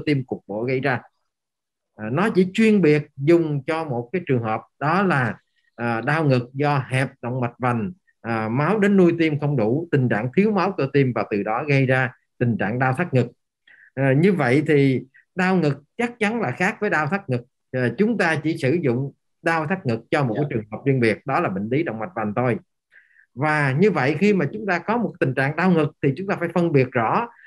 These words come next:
Speaker 1: đau ngực đó có phải là đau thắt ngực hay không. Mà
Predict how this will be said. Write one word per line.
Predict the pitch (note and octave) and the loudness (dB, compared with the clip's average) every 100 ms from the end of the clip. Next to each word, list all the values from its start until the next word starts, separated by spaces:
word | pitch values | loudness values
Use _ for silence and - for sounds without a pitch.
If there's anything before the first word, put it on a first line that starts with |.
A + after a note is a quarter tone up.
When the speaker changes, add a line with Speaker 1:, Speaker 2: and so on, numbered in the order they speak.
| - _ | -20 _
Speaker 1:
đau | F#3 F#3+ | 0 2
ngực | F3+ D3 E3 | 4 2 0
đó | E3+ A3+ - | 0 0 -2
có | G#3+ C4 B3 | 0 2 0
phải | C#3 A2 D#3 | -4 -2 -2
là | F3 A#2 A2 | -2 -2 -2
đau | C#3+ B2+ | -4 -4
thắt | F3+ - | -8 -10
ngực | A2 | -6
hay | - C3+ | -2 0
không. | C#3+ - - _ _ _ _ _ - | 0 -2 -6 _ _ _ _ _ -6
Mà | B2+ B2 A2 G#2 | -2 0 0 -4